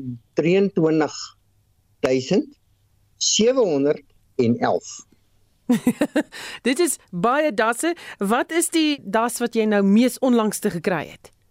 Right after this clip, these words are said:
Speaker 1: Letterlik vanoggend het 'n vrou vir my 'n pakkie afgegee. Daar was verskeidenheid in. Daar's rugbydasse, daar's 'n komiekdas, ehm,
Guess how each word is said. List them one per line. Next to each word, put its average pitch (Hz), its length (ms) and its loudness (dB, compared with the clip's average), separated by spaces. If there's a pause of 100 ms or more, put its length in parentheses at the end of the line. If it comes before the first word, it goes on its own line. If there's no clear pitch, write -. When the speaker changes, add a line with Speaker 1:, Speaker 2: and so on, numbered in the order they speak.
(340)
Speaker 1:
Letterlik 185 560 0
vanoggend - 520 0
het 139 160 0
'n 127 60 -2
vrou 147 260 0
vir 151 140 -8
my 143 100 2
'n 135 140 -2
pakkie 147 380 -4
afgegee. - 640 -4 (260)
Daar 123 140 0
was 117 120 -4
verskeidenheid 156 680 -2
in. 143 320 0 (300)
Daar's 135 240 -2
rugbydasse, 127 760 -2
daar's 123 480 -2 (200)
'n - 120 -8
komiekdas, 139 880 -2 (100)
ehm, 113 420 2